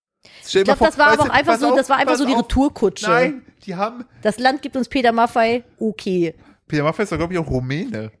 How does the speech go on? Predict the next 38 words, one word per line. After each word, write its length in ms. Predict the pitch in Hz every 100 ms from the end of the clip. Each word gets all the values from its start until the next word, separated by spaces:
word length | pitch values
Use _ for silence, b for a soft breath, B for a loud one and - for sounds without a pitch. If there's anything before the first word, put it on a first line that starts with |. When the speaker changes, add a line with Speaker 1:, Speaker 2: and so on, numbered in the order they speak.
| _ _ _ _ _ -
Speaker 2:
Ich 200 | 156 -
hab 120 | - -
keine 340 | 196 311 415
Ahnung, 280 | 226 277 349
Speaker 1:
Das 80 | 269
Speaker 2:
ich 60 | 190
Speaker 1:
ist, 80 |
Speaker 2:
kenn 200 | - 247
Peter 280 | - 254 202
Maffay 220 | 170 175
Speaker 1:
so, 40 | 170
Speaker 2:
nicht. 80 | 160
Speaker 1:
aber 380 | 170 165 185 - _
ich 160 | 135 -
glaube, 400 | 156 175 143 135
das, 160 | 139 135
das 160 | 131 -
macht 180 | 160 160
eigentlich 220 | 151 -
voll 160 | 139
Sinn, 160 | 127 180
was 160 | 143 -
du 80 | 113
sagst. 380 | 110 120 165
Guck 80 | -
mal, 160 | 139 123 -
bei 180 | 117 117
Sheeran, 380 | - 196 196
der 140 | 156 147
hat 100 | 151
ja 60 |
auch 80 | 147 127
so 120 | -
ein 40 | 131
paar 160 | 131
spaßige 500 | - 110 113 - 110
Songs, 360 | 107 98 110 -
ne? 180 | 170